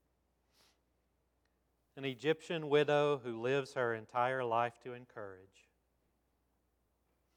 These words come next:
A fifteen-year-old young woman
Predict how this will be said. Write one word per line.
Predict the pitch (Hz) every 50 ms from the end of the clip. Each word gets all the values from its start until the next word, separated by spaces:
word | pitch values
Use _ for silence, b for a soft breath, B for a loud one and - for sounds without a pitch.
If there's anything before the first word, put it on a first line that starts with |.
| _ _ _ _ _ _ _ _ _ _ _
A | -
fifteen-year-old | - _ 156 151 - - - 175 165 160 156 151 156 151 156 160 160 160 143
young | 143 147 151 156 147 139
woman | 131 139 143 147 151 151 156